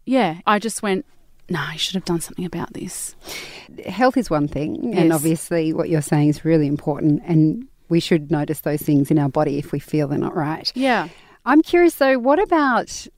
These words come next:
Speaker 2: other well-being issues? So, um, how good are you at, say, taking the afternoon off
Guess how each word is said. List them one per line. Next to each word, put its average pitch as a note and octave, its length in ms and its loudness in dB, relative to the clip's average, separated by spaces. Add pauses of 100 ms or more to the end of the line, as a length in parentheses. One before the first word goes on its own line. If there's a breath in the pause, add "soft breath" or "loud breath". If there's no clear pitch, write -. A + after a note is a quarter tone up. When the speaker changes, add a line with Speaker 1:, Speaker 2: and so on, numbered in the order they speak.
Speaker 2:
other F#3 500 4 (100)
well-being D#3 680 4
issues? D#3+ 560 0
So, F#3 460 4 (200)
um, F#3+ 320 4
how C4+ 240 0
good A3 300 2
are F3+ 200 0
you D3+ 460 0
at, E3 540 -2 (280 loud breath)
say, D#3+ 840 2 (460 soft breath)
taking E3+ 360 0
the E3 60 2
afternoon D3+ 640 2
off - 600 -4